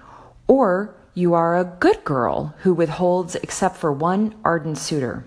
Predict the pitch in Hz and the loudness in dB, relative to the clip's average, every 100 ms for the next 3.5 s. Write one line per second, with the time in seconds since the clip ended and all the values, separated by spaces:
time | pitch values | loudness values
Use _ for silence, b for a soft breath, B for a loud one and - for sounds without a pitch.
0 | _ _ _ _ B B B B B B | _ _ _ _ B B B B B B
1 | B B B 240 262 302 277 196 240 330 | B B B 0 0 2 2 2 2 0
2 | 381 285 196 220 220 202 180 160 - - | 0 -2 0 0 2 0 0 -2 -6 -4
3 | 196 170 143 147 - | -2 0 0 -2 -2